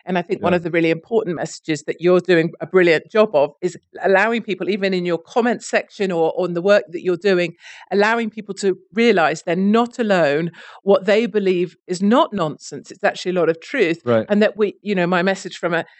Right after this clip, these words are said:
Speaker 1: the European perspective, or certainly the U K, is we're with you as well. Like, we're applauding you last week, a massive demonstration against lockdown. So I feel like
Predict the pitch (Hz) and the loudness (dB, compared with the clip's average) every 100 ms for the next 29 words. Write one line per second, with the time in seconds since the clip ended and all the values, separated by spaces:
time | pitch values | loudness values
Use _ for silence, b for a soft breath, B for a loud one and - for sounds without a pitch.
0 | b - 165 208 190 - 247 208 185 - | b -4 2 4 4 2 0 0 -2 -12
1 | - 165 156 175 156 160 165 165 190 180 | -10 -8 -6 -2 -4 -4 -8 -6 0 0
2 | - B B - 190 214 190 220 214 190 | -2 B B -2 6 6 6 2 0 -4
3 | 180 170 196 165 - 160 170 180 - 170 | -4 -2 0 0 0 -4 -4 -6 -8 -12
4 | 180 202 196 180 - 220 208 196 170 151 | -2 2 2 2 0 2 4 2 -2 -4
5 | 147 156 - 170 175 160 180 165 - 165 | -2 -2 -2 -8 -6 -4 -4 -4 -6 -6
6 | - b - 170 165 - 170 156 160 160 | -8 b -4 -4 -4 -2 -2 -2 -6 -8
7 | 165 175 165 - 185 180 - 165 147 131 | -2 -2 -4 -6 -4 -4 -4 -2 -2 -2
8 | 147 b b b - 202 208 214 247 262 | -8 b b b 0 0 0 -4 -2 0
9 | 226 | 0